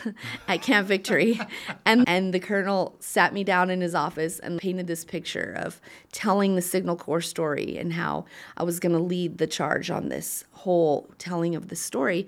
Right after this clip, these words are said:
Speaker 1: It's gonna be the largest tactical signal network in Army history, and we needed to document it, and I needed to fly with him to all these places and do all this soldier meet and greets with soldiers and stuff. So literally I got pulled from my platoon to do all this stuff.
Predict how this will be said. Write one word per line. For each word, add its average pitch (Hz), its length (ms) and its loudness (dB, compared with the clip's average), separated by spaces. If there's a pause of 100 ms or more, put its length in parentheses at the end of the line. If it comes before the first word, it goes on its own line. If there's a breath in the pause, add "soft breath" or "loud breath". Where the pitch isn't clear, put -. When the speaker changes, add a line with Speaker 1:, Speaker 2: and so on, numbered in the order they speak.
Speaker 1:
It's - 180 -4
gonna 180 160 0
be 175 100 0
the 170 80 0
largest 160 380 2
tactical 170 400 -6
signal 175 320 -2
network 160 420 -2
in 170 120 -4
Army 156 280 -4
history, 214 640 -2
and 165 280 -4 (400 loud breath)
we 185 100 -4
needed 170 260 0
to 165 60 -4
document 170 500 2
it, 156 60 0
and 143 140 -2
I 151 80 0
needed 170 300 0
to 170 80 -2
fly 156 240 -2
with 165 160 0
him 165 160 -2
to 151 80 -2
all 143 100 0
these 156 200 -4
places 185 520 -2
and 139 280 -4 (560)
do 170 160 2
all 156 100 4
this 165 160 -2
soldier 175 480 -2
meet 165 200 2
and 160 100 -2
greets 156 240 -4
with - 120 -8
soldiers 165 440 -2
and 135 100 -4
stuff. 147 200 -6
So 180 120 -4
literally 220 340 4
I 202 40 2
got 151 180 -6
pulled 208 240 -4
from 180 140 -4
my 156 120 -4
platoon 160 440 -6
to - 80 -8
do - 260 -12
all - 100 -12
this - 140 -14
stuff. - 200 -12